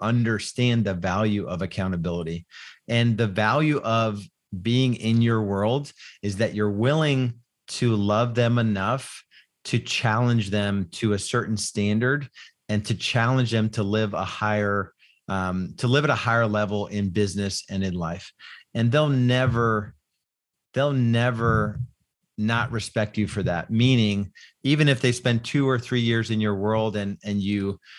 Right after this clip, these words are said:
you know, you held them to a standard that, um, maybe they hadn't been held to before, they'll always remember you for that. And they'll always love and respect you for it.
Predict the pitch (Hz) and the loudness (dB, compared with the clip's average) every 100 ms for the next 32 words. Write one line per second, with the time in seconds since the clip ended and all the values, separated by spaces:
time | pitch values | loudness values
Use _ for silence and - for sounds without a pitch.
0 | - - 101 101 101 104 120 - 123 120 | -20 -6 -2 0 0 0 0 2 0 2
1 | 123 113 - 113 101 - 110 113 110 107 | 2 2 0 -2 -2 -2 0 2 2 0
2 | 95 98 98 95 - _ _ _ - 98 | 0 -2 -2 -4 -12 _ _ _ -6 -2
3 | 95 92 85 85 107 117 117 113 101 110 | -2 -4 -6 -2 2 2 2 0 0 0
4 | 110 107 110 95 101 82 101 107 - 123 | -2 -2 -4 -2 -4 -2 -2 -2 -2 -4
5 | 127 123 143 143 147 143 - - - - | -2 -4 -2 0 -2 -6 -14 -20 -18 -8
6 | 92 117 135 131 - 117 120 120 107 104 | 0 4 2 0 0 2 4 2 2 0
7 | 101 101 101 95 - 98 90 90 110 117 | 0 0 0 -2 -2 -2 -2 -2 0 4
8 | 123 - - 123 143 143 123 110 110 113 | 2 0 0 2 2 2 0 0 0 2
9 | 113 98 104 104 98 - 92 - 92 - | 0 -2 -2 -2 -4 -4 -4 -4 -8 -8
10 | 90 82 - | -8 -6 -8